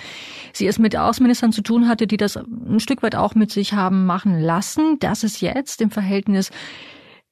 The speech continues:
Scholz-Baerbock nicht der Fall. Ihr Einzug ins Auswärtige Amt und ihr,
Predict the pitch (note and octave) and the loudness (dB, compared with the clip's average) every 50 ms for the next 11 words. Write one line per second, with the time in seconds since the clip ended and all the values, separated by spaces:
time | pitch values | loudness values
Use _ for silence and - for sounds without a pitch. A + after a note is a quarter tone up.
0 | _ _ _ - - A#3 - A3+ - - - - F3+ - - G3+ F#3+ G3 F#3+ - | _ _ _ -14 -14 -12 -10 -8 -8 -6 -6 -4 -4 0 2 2 2 2 0 -2
1 | - - F3+ F3+ G3 - A#3+ A3+ - F#3+ G3+ G#3 A#3+ A3 - - D#3+ E3 D#3+ - | -2 0 0 0 0 0 -2 0 2 4 6 6 6 4 2 -2 -4 -4 -4 -4
2 | - E3 D#3 D#3+ D3 C#3+ F3 G#3 G#3 - - G3+ B3 B3+ - - B3 A#3 A3 G#3+ | -4 -2 -2 -2 -2 0 0 0 0 2 2 4 4 2 2 2 0 0 2 2
3 | - F#3+ F#3+ - - - G3 F#3+ A3 F#3 F3+ F3+ - - F#3 G3+ G#3+ G#3 F#3 F#3 | 0 0 0 0 0 -2 0 0 0 -2 -2 -2 0 2 2 2 2 2 2 0
4 | F#3+ - - F3 E3+ E3 E3+ E3+ | 0 0 0 0 0 0 0 -2